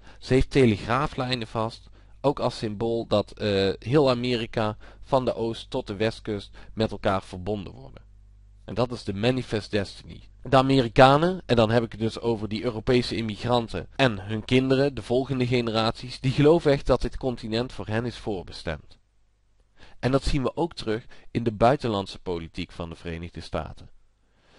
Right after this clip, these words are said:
Want de vijfde president van de Verenigde Staten, James Monroe, hier zien we hem, die vaardigt in achttien drieëntwintig de zogenaamde Monroe-doctrine uit.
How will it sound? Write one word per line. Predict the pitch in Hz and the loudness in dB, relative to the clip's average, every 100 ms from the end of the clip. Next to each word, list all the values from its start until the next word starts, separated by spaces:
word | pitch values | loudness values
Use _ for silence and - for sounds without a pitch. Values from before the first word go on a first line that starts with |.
| - - | -20 0
Want | 117 117 - | 0 0 -6
de | 113 | -2
vijfde | - 147 156 143 | 4 4 4 0
president | 147 127 110 104 120 156 | 2 0 0 0 0 -2
van | - 117 | -4 -2
de | 113 107 | 0 -2
Verenigde | - 117 113 | -2 -4 -6
Staten, | - 113 117 117 | 0 2 2 -2
James | - 107 98 | 2 2 0
Monroe, | 98 104 113 113 131 | -6 -6 -4 -2 -2
hier | 113 113 | -2 -2
zien | - 123 | -2 -4
we | 131 120 | -2 -2
hem, | 123 131 - - - - | -4 -8 -20 -20 -20 -6
die | 160 185 | -2 4
vaardigt | 170 143 139 - | 6 6 4 -2
in | - | 0
achttien | 127 - 104 | -2 -2 -6
drieëntwintig | 104 131 139 120 117 117 117 | -2 0 0 -2 -4 -4 -10
de | 107 | -4
zogenaamde | 117 110 104 101 101 | -2 -2 0 -2 0
Monroe-doctrine | 98 110 107 120 117 104 85 - 98 90 80 | -4 -6 -4 -2 -2 -4 -10 -10 -10 -8 -8
uit. | 85 85 - | -8 -12 -20